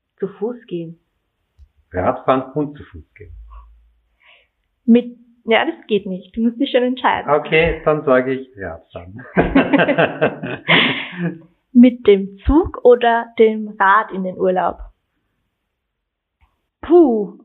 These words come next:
Speaker 1: also am liebsten mit Zug und Rad. Wenn's in der Nähe ist, mit dem Rad, wenn's weiter weg ist, mit dem Zug.
Speaker 2: Ich liebe Radreisen.
Speaker 3: <laughs>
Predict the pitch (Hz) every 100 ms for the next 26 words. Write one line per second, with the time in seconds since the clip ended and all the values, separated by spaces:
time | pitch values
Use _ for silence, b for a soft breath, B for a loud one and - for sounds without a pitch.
0 | - 208 202 214 214 240 262 - 262 247
1 | 240 240 - _ - 254 247 - 269 285
2 | 240 254 180 165 165 165 - - B B
3 | B B B _ _ _ _ _ _ _
4 | _ _ _ _ _ 240 262 269 262 -
5 | 262 254 233 233 302 330 330 262 254 220
6 | 196 196 262 381 _ _ _ - 214 202
7 | 196 190 - 208 180 - 220 190 185 -
8 | - - - _ _ _ - - _ _
9 | _ _ _ _ _ _ _ _ 98 -
10 | 104 107 90 80 80 - - - - -
11 | 247 269 254 285 - _